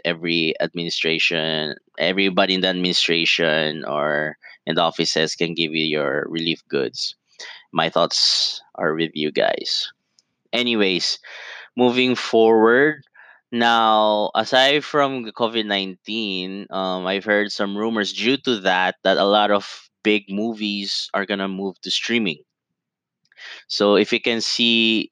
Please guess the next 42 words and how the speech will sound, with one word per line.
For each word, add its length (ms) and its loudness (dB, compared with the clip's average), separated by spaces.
there 240 4
are 60 4
some 800 2
articles 580 2
saying 280 -2
that 120 2
there 100 0
will 140 -4
be, 400 -4
there's 160 -8
gonna 160 -2
be 140 -4
rumors 680 -2
that 100 2
some 300 0
Disney 380 0
movies 460 0
are 120 0
gonna 180 0
go 140 0
to 120 -6
Disney 300 -4
Plus. 560 2
Uh, 180 2
one 240 2
of 80 -2
those 240 2
movies 420 2
are 220 4
the 140 -4
real 200 2
life 220 2
action 480 -2
Mulan 560 2
and 340 0
Black 220 0
Widow. 400 -6
Let 100 -2
me 60 0
start 240 0
with 120 2
Mulan. 460 -2